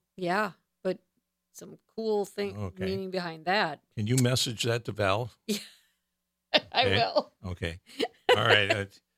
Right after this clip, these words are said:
Speaker 2: uh, uh, we'll have more grandparent stuff from the mystery letter I got in the mail. But, uh, right now we, um, uh, we have an interview with a, a lady who is, uh,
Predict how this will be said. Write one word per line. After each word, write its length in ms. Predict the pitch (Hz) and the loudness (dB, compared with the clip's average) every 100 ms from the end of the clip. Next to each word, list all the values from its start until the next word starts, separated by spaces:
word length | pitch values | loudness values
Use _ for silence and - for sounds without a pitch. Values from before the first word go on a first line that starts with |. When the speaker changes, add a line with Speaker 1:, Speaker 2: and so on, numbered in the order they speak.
| _ _ | _ _
Speaker 2:
uh, 240 | 101 104 - | 0 2 4
uh, 160 | 127 143 | 2 4
we'll 180 | 151 143 | 4 4
have 80 | |
more 180 | 127 131 | 4 2
grandparent 480 | 113 127 120 123 110 | 2 0 2 0 0
stuff 260 | - 117 - | 0 -2 0
from 200 | 113 104 | 0 2
the 60 | |
mystery 400 | 104 117 - 113 | 4 2 0 -6
letter 280 | 98 110 110 | -6 -6 -4
I 120 | 92 | -6
got 260 | 98 98 95 | -2 -2 -4
in 100 | 92 | -4
the 80 | 98 | 0
mail. 140 | 98 | 0
But, 220 | 92 101 - | 0 -6 -2
uh, 160 | 104 107 | 0 2
right 200 | 143 151 | 0 0
now 220 | 156 175 | 0 0
we, 340 | 135 127 120 | 0 -4 -4
um, 340 | 113 104 98 92 _ _ _ - - | 0 0 0 -6 _ _ _ -20 -12
uh, 100 | - - | -4 -4
we 220 | 131 123 120 | -2 -2 0
have 220 | 117 127 | 0 0
an 80 | 117 | 0
interview 420 | 127 139 117 117 | 0 -2 -4 -6
with 240 | 113 107 | -4 -2
a, 220 | 110 107 - | -2 -2 -4
a 120 | 98 | -10
lady 380 | 113 131 170 190 | -4 -2 0 2
who 140 | 131 | 2
is, 160 | 113 92 - | 2 0 -6
uh, 400 | 117 110 113 | -6 -6 -6